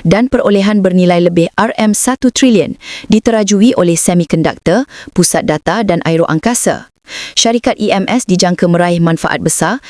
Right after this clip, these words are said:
dengan Malaysia semakin kukuh sebagai hub pembuatan teknologi yang dipercayai. Sektor perladangan turut dijangka menikmati limpahan positif,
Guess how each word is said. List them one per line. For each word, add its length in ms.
dengan 240
Malaysia 320
semakin 400
kukuh 400
sebagai 320
hub 240
pembuatan 480
teknologi 640
yang 160
dipercayai. 800
Sektor 480
perladangan 560
turut 240
dijangka 400
menikmati 500
limpahan 460
positif, 500